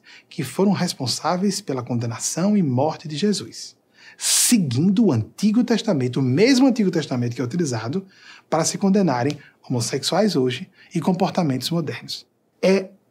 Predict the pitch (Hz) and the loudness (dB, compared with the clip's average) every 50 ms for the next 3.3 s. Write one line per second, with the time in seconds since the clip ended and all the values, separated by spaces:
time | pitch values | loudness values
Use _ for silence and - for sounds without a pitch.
0 | _ - 170 180 180 165 - 151 147 156 175 165 160 151 - 156 147 147 - 139 | _ -2 0 0 2 2 0 -2 -2 0 0 0 0 0 0 0 0 0 -2 -2
1 | 117 120 117 120 - - 151 190 185 - - - _ _ - 143 - 175 165 170 | -2 -2 -4 -4 -4 -2 -2 -2 -2 -2 -6 -10 _ _ -10 -4 -2 -2 0 2
2 | 175 185 - 226 220 190 190 214 202 160 151 160 165 170 185 180 208 185 139 139 | 2 2 2 2 2 4 4 4 4 2 2 0 0 0 0 0 -2 -2 -2 -2
3 | 143 131 131 156 165 160 | -2 -2 -2 -2 -4 -6